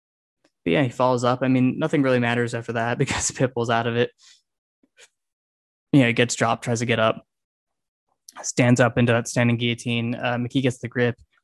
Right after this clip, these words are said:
and, uh, Tworks puts his, uh, his head into his ribs there and uses that to close off the choke on the other side.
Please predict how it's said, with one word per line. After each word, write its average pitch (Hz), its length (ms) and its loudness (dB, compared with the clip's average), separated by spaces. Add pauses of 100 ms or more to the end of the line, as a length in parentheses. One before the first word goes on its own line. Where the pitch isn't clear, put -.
(140)
and, 120 180 -4
uh, 117 260 -2
Tworks - 520 -4 (760)
puts - 200 0
his, 120 220 0
uh, 113 240 4
his 120 200 -4
head 120 200 2
into 120 200 0
his 117 220 -4
ribs 120 240 0
there 117 200 0
and 120 120 2
uses 120 240 -4
that 120 180 -2
to 123 80 -2
close 123 280 -2
off 120 160 -4
the 123 80 -12
choke 120 260 -4
on 123 100 -2
the 123 60 -2
other 127 220 -4
side. 123 360 0